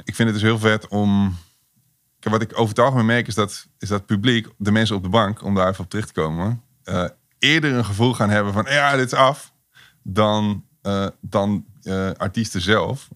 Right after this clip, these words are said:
ehm, die eeuwig blijven doormodderen, zeg maar. En de waarheid zit waarschijnlijk ergens in het midden. Eh, maar ik vind het heel prettig om nu dus veel meer invloed van buiten te hebben tijdens het maakproces.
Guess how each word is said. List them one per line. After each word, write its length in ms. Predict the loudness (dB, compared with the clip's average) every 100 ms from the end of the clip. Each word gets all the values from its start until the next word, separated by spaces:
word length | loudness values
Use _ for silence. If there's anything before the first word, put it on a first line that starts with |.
| _
ehm, 440 | -10 -4 -4 -2 -4
die 140 | -4
eeuwig 340 | -2 -2 -2 -2
blijven 320 | -2 -2 -2
doormodderen, 560 | -2 0 -2 -4 -8
zeg 160 | -10 -10
maar. 180 | -8 -10 -12 -20 -20 -20 -18
En 260 | -4 0 2
de 80 | 2
waarheid 360 | 2 4 0
zit 100 | -2
waarschijnlijk 340 | -4 -4 0 -2
ergens 140 | 0 0
in 0 |
het 80 | 0 0
midden. 260 | 0 -2 -6 _ _ -20 -20 _ -6
Eh, 280 | -2 0 -2
maar 200 | 0 0
ik 120 | 0 -2
vind 160 | 0
het 80 | 2
heel 260 | 2 0 -8 _
prettig 360 | 0 0 2 0
om 100 | 2
nu 140 | 2
dus 280 | 0 -4 -12 _
veel 200 | 0 2
meer 180 | 2 0
invloed 460 | 0 0 2 0 0
van 180 | 0 2
buiten 340 | 2 0 -4
te 80 | -4
hebben 280 | -2 -4 0
tijdens 340 | 0 2 -2
het 100 | 0
maakproces. 920 | 0 0 -2 -4 -4 -4 -4 -6 -10